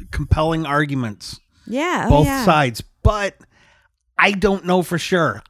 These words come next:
Speaker 1: I'm
Speaker 2: Yeah.
Speaker 1: not a scientist.
Speaker 2: For
Speaker 1: And,
Speaker 2: sure.
Speaker 1: you know, I,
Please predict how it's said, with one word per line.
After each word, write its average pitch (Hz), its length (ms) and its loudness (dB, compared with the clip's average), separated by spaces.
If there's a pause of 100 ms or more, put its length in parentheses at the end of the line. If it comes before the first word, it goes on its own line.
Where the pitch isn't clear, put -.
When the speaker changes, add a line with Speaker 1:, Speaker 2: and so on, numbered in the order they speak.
(120)
Speaker 1:
I'm 151 160 4
Speaker 2:
Yeah. 160 80 4
Speaker 1:
not 165 200 6
a 156 60 0
scientist. 165 960 -2
Speaker 2:
For - 80 -8
Speaker 1:
And, 135 480 0
Speaker 2:
sure. - 80 -14 (540)
Speaker 1:
you 143 100 0
know, 147 120 6
I, 139 340 0